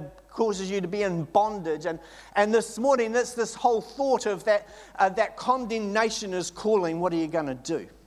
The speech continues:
Uh, a-, and it's a, I, I, these things are amazing, aren't they? Uh, how, how you could be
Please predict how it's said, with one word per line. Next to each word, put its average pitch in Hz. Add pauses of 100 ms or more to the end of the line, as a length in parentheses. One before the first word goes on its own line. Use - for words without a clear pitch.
(1700)
Uh, 147
a-, 196
and 226
it's 226
a, 180 (160)
I, 196 (100)
I, 180 (220)
these 277
things 185
are 160
amazing, 143
aren't 135
they? 196 (220)
Uh, 180
how, 196
how 180
you 254
could 233
be 190